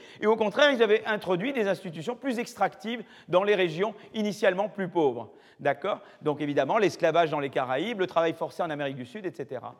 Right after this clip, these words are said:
qui a été peut-être très bien au moment où c'est des plantations qui dominaient, mais évidemment pas bon du tout au moment de l'industrialisation.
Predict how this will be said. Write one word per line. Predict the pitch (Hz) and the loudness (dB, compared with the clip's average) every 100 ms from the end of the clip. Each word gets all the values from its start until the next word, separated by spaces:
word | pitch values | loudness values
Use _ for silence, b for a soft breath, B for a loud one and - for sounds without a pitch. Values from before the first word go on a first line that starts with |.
| b b | b b
qui | - 180 | 0 0
a | |
été | 160 196 | 2 -2
peut-être | - 180 | 0 -2
très | - 175 | 2 0
bien | 180 208 190 B - | 2 -2 -2 B -8
au | 165 | -4
moment | 170 190 175 | -2 -2 -4
où | |
c'est | 139 160 | -2 -2
des | 147 | 2
plantations | 185 180 165 202 180 | 2 4 2 2 -4
qui | 151 | -2
dominaient, | 135 131 180 | -2 -2 -6
mais | 247 | -6
évidemment | 156 143 170 | -8 -6 -4
pas | 180 160 | -2 -2
bon | 165 | -2
du | 151 - | -8 -10
tout | - 262 b b | -10 -14 b b
au | - | -8
moment | 175 143 147 147 B | -6 -4 -6 -10 B
de | 139 160 | -6 -4
l'industrialisation. | 165 139 123 151 151 156 170 - | -2 -6 -6 -4 -2 0 -2 -2